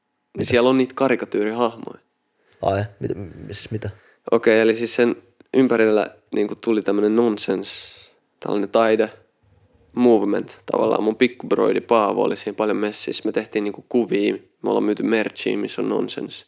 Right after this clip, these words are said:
Speaker 1: Okei.
Speaker 2: Niissä on näitä hahmoja. Ja tota, siitä tavallaan syntyi semmonen nonsens-maailma. Okei, hei, sori, mä en tiedä, miksi mä sanoin. Mä tarkoitin sitä, että mä en halua lukea sitä siihen listaan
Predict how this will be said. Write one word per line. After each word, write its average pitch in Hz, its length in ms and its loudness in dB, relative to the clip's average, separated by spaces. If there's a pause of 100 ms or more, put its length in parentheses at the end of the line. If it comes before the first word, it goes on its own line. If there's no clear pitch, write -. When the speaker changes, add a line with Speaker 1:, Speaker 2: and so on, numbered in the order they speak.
(140)
Speaker 1:
Okei. 123 240 -2 (140)
Speaker 2:
Niissä 110 200 -2
on 107 40 4
näitä 104 180 0
hahmoja. 107 540 2 (800)
Ja - 80 0
tota, 104 360 0 (1500)
siitä - 280 -4
tavallaan 117 340 2
syntyi 120 240 0
semmonen 117 320 2
nonsens-maailma. 107 800 0
Okei, 120 280 0
hei, 127 80 2 (340)
sori, 156 300 4
mä 107 180 0
en 139 60 0
tiedä, 135 180 4
miksi 113 180 0
mä 110 60 -2
sanoin. 107 380 0 (260)
Mä 135 140 4
tarkoitin 123 640 2 (240)
sitä, 113 400 0 (120)
että - 340 -8
mä 101 180 0
en 101 60 -2
halua 110 220 4
lukea 107 340 0
sitä 95 240 -6
siihen 107 340 -4
listaan - 460 -4